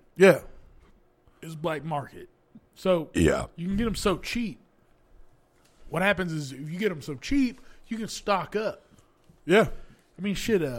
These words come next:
Speaker 2: uh, not an A K forty-seven, uh, S K S. You can get one of those for a hundred and seventy dollars. A hundred and seventy bucks.
Speaker 1: Yeah.
Speaker 2: And that's about
Speaker 1: Online, dude.
Speaker 2: Yeah. You can buy a kit to build 'em.
Speaker 1: Yeah, that's what I'm talking about.
Speaker 2: And you can just fucking build it, motherfucker.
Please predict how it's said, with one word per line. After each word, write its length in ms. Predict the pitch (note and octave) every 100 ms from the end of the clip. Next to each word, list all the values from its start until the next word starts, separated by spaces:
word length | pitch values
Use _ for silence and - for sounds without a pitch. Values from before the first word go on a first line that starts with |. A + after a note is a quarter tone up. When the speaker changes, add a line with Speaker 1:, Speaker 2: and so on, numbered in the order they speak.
| -
Speaker 2:
uh, 300 | C#3+ D3+ C3 C#3+
not 180 | G3+
an 100 | F#3
A 80 | E3+
K 160 | D3+ D3+
forty-seven, 640 | - D3+ C3 D#3+ D3+ C#3+
uh, 300 | B2+ A2+ G#2 -
S 200 | F3 -
K 200 | E3+ E3+
S. 440 | F#3+ G#3 - - - - - - -
You 80 | F3
can 60 |
get 100 | F3
one 140 | C#3 C#3
of 60 |
those 180 | C#3+ E3
for 140 | - A2
a 40 |
hundred 180 | C3+ B2
and 80 | A#2
seventy 300 | D3 C3 A#2
dollars. 560 | A#2 C3 F#2 E2+ - - _ _ _ _ - - _ _
A 120 | B2
hundred 440 | - C#3+ G3 A#3 A3
and 160 | G3
seventy 320 | - D#3+ F3 F3
bucks. 540 | A#2 F#2 F#2+ - -
Speaker 1:
Yeah. 180 | C4 A#3+ - - _ _
Speaker 2:
And 120 | - E3+
that's 120 | F#3+
about 180 | F#3 F#3+
Speaker 1:
Online, 340 | C#3+ F#3 C#3+
dude. 260 | A2+ C#3+ C3 -
Speaker 2:
Yeah. 280 | C#3 - - - - -
You 120 | G#3
can 100 | A#3+
buy 180 | C#3+ G#2
a 60 |
kit 400 | - - D#3 A#2+ -
to 60 |
build 300 | A2+ E3 D#3
'em. 200 | F#2+ F2+ - -
Speaker 1:
Yeah, 160 | G#3
that's 120 | D3+ D3+
what 60 |
I'm 60 | D#3
talking 220 | E3 D3
about. 200 | G#2+ E2+ _ _ _
Speaker 2:
And 180 | E3 F3+
you 80 | D#3
can 160 | F3
just 200 | D#3 C#3+
fucking 260 | - F3+ D3
build 180 | B2+ F#3
it, 80 | A3
motherfucker. 640 | G#3+ G#3 A3+ G#3 A3+ G#3